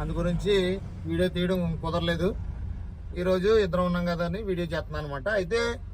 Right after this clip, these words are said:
మనకి గతంలో ఓ ట్రిప్ వేసాను ఇక్కడి నుంచే, అప్పుడు వీడియో తీయలేకపోయాను, అప్పుడు మా బాబు రాలేదు. మళ్ళీ ఇప్పుడు వెళ్తున్నాను. ఈ తోలకు మనకు కొత్తగా వచ్చింది. ఆ,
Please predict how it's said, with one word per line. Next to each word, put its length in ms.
మనకి 340
గతంలో 280
ఓ 120
ట్రిప్ 280
వేసాను 260
ఇక్కడి 220
నుంచే, 280
అప్పుడు 520
వీడియో 200
తీయలేకపోయాను, 800
అప్పుడు 220
మా 100
బాబు 240
రాలేదు. 420
మళ్ళీ 240
ఇప్పుడు 200
వెళ్తున్నాను. 480
ఈ 80
తోలకు 340
మనకు 240
కొత్తగా 320
వచ్చింది. 440
ఆ, 60